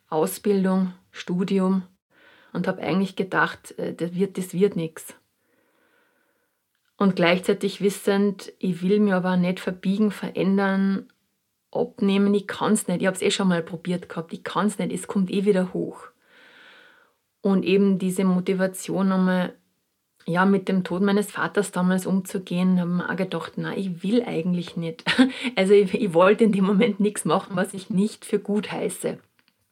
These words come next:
oder für mich richtig, körperlich richtig heiße. Und ich war schon sehr geknickt.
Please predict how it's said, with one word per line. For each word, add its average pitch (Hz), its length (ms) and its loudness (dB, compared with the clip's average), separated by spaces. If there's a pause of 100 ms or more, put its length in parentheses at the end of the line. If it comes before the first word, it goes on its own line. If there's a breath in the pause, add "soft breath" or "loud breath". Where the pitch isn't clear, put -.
(320)
oder 190 140 2
für 185 120 0
mich 208 300 2
richtig, 196 380 -2
körperlich 180 520 -4
richtig 196 420 -6
heiße. - 380 -10 (800 loud breath)
Und 185 120 4
ich 190 80 4
war 190 140 4
schon 185 160 2
sehr 208 160 2
geknickt. - 640 -2